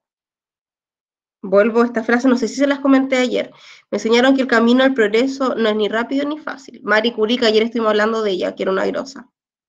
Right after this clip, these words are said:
Chiquillos, antes de irme, dudas, consultas.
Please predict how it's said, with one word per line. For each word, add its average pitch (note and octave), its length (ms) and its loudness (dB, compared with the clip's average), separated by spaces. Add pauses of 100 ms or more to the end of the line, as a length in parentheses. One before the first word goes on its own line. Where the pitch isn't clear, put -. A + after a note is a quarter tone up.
(680)
Chiquillos, G#3+ 580 -4
antes B3+ 300 0
de C4+ 100 4
irme, F#3+ 360 -4
dudas, A3 460 0
consultas. - 920 -2